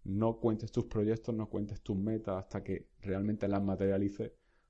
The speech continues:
porque si no corres el riesgo de contentarte con la fantasía, con la creencia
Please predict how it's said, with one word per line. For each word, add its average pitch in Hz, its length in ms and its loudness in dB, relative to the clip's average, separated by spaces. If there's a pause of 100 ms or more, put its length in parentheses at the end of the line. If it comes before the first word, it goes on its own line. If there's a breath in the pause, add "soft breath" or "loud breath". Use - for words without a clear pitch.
(120)
porque 90 180 -4
si - 160 -6
no 95 140 0
corres 101 280 -2
el 98 100 0
riesgo 98 320 0
de 98 80 0
contentarte 92 720 -2
con 98 120 0
la 87 120 -2
fantasía, 87 760 -4 (1400)
con 95 160 -2
la 90 140 -2
creencia 110 580 0